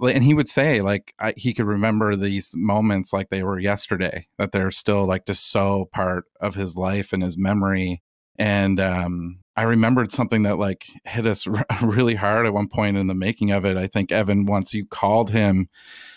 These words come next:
and forgot, like, the time zone there, and it was, like,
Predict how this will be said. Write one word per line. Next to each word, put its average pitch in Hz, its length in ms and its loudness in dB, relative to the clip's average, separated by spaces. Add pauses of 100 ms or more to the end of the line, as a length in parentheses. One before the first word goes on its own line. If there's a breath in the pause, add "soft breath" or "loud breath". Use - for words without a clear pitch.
(140 loud breath)
and 110 160 0
forgot, 107 580 2
like, 98 280 0
the 104 100 0
time 110 420 2
zone 98 300 2
there, 90 400 -2 (140)
and 104 120 -4
it 98 80 -2
was, 98 140 -2
like, 101 140 0